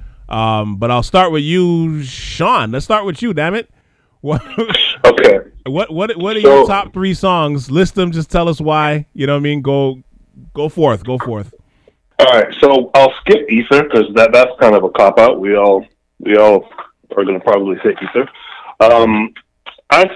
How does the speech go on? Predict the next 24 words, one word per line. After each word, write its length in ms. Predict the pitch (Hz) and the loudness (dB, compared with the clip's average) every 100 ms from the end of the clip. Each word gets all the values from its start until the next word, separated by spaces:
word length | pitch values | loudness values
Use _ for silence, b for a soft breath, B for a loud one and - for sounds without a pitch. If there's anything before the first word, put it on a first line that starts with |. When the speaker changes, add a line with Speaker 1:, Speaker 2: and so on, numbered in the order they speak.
| - | 4
Speaker 2:
say 540 | 170 170 156 147 127 - _ _ _ _ _ _ | 6 8 8 6 4 -2 _ _ _ _ _ _
Every 340 | 151 180 143 117 | 0 2 0 0
Ghetto 280 | 104 123 113 | 4 4 6
was 200 | 95 90 | 4 -2
hard. 420 | - 95 71 62 - _ _ _ _ _ _ _ _ _ 117 | -2 0 0 -6 -18 _ _ _ _ _ _ _ _ _ 2
Every 280 | 143 127 117 | 4 4 6
Ghetto 280 | 120 113 | 6 8
was 180 | 101 90 - - | 6 4 0 -2
super 280 | 135 127 120 | 0 2 2
hard. 380 | 95 98 95 92 B B B B B B - | 4 6 4 2 B B B B B B 2
Um, 600 | 110 107 101 98 95 - _ _ _ _ _ _ _ - | 2 4 2 0 -4 -8 _ _ _ _ _ _ _ -2
the 120 | - 131 | 2 4
ending 280 | 135 131 120 | 6 6 6
there 160 | 123 117 | 8 6
when 180 | 117 | 4
he's 180 | 110 110 | 2 2
like, 300 | 120 117 110 | 4 4 4
uh, 360 | 117 107 107 104 - _ _ _ _ _ | 4 6 6 4 0 _ _ _ _ _
"My 220 | 117 123 117 | 2 4 4
own, 140 | 107 | 2
my 140 | 127 120 - | 2 2 2
shadow's 440 | 131 123 117 110 - | 4 6 4 2 2
jealous, 340 | 123 120 110 - | 2 4 2 0
my 120 | 120 | 0